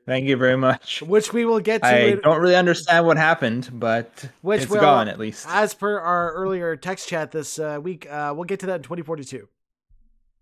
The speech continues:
Speaker 1: Yeah. And probably by then it'll be re-retconned back
Speaker 2: Oh,
Speaker 1: into
Speaker 2: yes.
Speaker 1: history multiple times.
Speaker 2: I had so many jokes to make for that.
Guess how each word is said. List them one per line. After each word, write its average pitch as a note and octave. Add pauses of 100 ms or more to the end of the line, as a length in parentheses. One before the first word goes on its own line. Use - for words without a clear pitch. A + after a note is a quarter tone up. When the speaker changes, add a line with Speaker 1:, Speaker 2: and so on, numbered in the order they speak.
(300)
Speaker 1:
Yeah. - (2250)
And A#2+
probably F3+
by C#3
then C#3+
it'll C#3+
be A#2+ (260)
re-retconned B2
back B2+
Speaker 2:
Oh, G3
Speaker 1:
into -
Speaker 2:
yes. E3+
Speaker 1:
history A2 (1120)
multiple C#3
times. F#2+ (3000)
Speaker 2:
I D3+
had F3+
so G3+
many G#3
jokes F#3
to D#3+
make C#3+
for C3
that. A2+